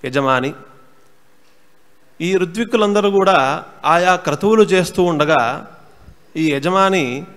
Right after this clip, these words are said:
వాళ్ళు ఉచ్చరించినటువంటి మంత్రాలని ఇతను కూడా ఉచ్చరిం-, ఉచ్-, ఉచ్చరిస్తూ ఉంటాడు. అంటే, ఉదాహరణగా,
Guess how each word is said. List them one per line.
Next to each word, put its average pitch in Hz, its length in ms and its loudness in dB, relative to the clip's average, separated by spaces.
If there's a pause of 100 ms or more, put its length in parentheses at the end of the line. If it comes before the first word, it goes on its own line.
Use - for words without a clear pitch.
(460)
వాళ్ళు 170 240 4
ఉచ్చరించినటువంటి 196 920 0
మంత్రాలని 180 720 0 (240)
ఇతను 190 240 0
కూడా 196 500 4
ఉచ్చరిం-, 165 540 -6
ఉచ్-, 147 300 -8
ఉచ్చరిస్తూ 165 460 -2
ఉంటాడు. 139 460 -2 (920)
అంటే, 175 200 -2
ఉదాహరణగా, 170 920 0